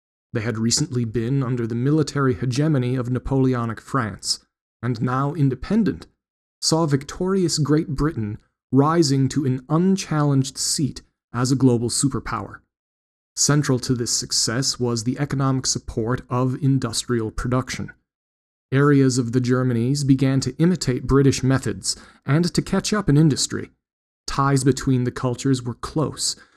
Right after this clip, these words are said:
with the German-descended Queen Victoria marrying Prince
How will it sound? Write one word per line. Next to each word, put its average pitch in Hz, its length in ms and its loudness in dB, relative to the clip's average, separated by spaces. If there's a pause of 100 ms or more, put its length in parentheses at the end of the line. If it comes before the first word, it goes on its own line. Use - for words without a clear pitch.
(120)
with 139 240 4
the 120 80 2
German-descended 147 1120 4
Queen 156 320 2
Victoria 123 800 -2 (300)
marrying 135 580 6
Prince 147 400 -2